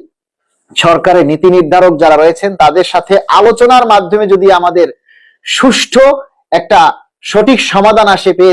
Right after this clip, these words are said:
স্কেল বাস্তবায়ন নিয়ে, তাহলে সারা বাংলাদেশের সরকারি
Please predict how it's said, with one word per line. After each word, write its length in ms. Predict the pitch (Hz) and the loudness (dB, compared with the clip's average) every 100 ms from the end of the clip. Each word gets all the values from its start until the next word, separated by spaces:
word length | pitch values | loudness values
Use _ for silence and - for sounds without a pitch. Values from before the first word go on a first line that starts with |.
| 180 | 0
স্কেল 200 | - 156 | -4 0
বাস্তবায়ন 580 | 151 180 - 190 185 180 | 0 -2 -2 2 2 0
নিয়ে, 140 | 190 254 - _ _ | -2 -4 -8 _ _
তাহলে 240 | 151 165 156 | -2 0 -2
সারা 280 | - 147 151 117 | -2 0 0 0
বাংলাদেশের 580 | 143 156 170 165 156 180 175 | 0 0 -2 -4 -6 -6 -6
সরকারি 340 | 156 147 156 | -6 -4 -2